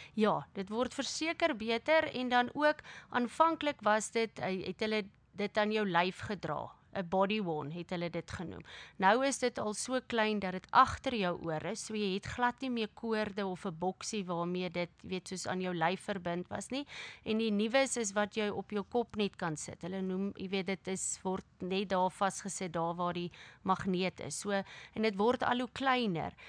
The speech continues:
en ook dit word, ehm, jy weet, dat dit water weet, bestand is. Jy weet dat aanvanklik kan dit glad nie daar by water gekom het nie. So van het het al omhulsels in dit dat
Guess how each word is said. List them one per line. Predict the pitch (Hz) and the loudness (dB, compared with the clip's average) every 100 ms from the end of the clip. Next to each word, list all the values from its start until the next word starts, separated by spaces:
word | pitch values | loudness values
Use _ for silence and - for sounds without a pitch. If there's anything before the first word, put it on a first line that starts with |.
| - - | -20 -6
en | 208 208 | -4 -2
ook | - 254 247 - - | 2 2 2 -8 -4
dit | 208 190 | -4 -2
word, | 196 208 220 - | -2 -2 -2 -2
ehm, | - 185 190 190 180 - - - - | -2 0 -2 -4 -8 -14 -20 -16 -4
jy | |
weet, | 208 214 | 0 2
dat | 208 | 2
dit | 214 185 | 0 -2
water | 170 180 196 - 226 220 196 185 - - - - 190 | -2 0 0 2 2 0 -4 -10 -14 -20 -20 -6 -2
weet, | 196 | -2
bestand | - 202 - 240 226 208 - | -2 -2 4 6 6 2 -4
is. | 123 - | -10 -10
Jy | 190 | -4
weet | 196 196 | -4 -2
dat | 190 | -2
aanvanklik | 190 196 240 233 226 220 | -2 0 2 2 0 -2
kan | 202 | 0
dit | 202 - | -2 -4
glad | 233 226 | 2 2
nie | 233 214 | 2 -2
daar | 185 | -2
by | 185 190 | 0 -2
water | 175 170 185 208 | 0 -2 -2 -6
gekom | - 190 - 196 208 | -6 -10 -6 -4 -4
het | 185 | -4
nie. | 165 208 - - | -6 -8 -12 -16
So | - 220 | -6 -6
van | - 240 254 | 2 4 4
het | 240 233 | 0 -2
het | 202 208 | -4 -2
al | 196 196 | -2 -4
omhulsels | 214 190 165 196 202 214 202 - | -2 0 0 0 -2 -4 -4 -6
in | 185 | -6
dit | 180 185 - | -4 -4 -2
dat | 180 | -4